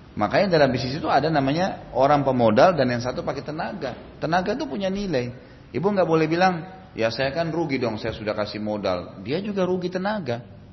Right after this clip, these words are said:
Tenaga itu butuh nilai, Bu, ya. Ada nilainya. Ibu kalau bekerja tiga jam, empat jam itu kan capek, ya letih, ya, butuh energi, butuh ide-ide, gitu kan. Semua kerugian, dan memang itu resiko bisnis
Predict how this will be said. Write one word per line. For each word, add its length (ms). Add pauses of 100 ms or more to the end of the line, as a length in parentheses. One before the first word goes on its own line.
(180)
Tenaga 400
itu 80
butuh 320
nilai, 320
Bu, 160
ya. 160 (400)
Ada 240
nilainya. 720 (320)
Ibu 160
kalau 320
bekerja 960
tiga 240
jam, 320
empat 240
jam 160
itu 160
kan 320
capek, 720
ya 80
letih, 640 (720)
ya, 160
butuh 320
energi, 800
butuh 320
ide-ide, 1040
gitu 160
kan. 160 (480)
Semua 320
kerugian, 400
dan 160
memang 240
itu 80
resiko 400
bisnis 320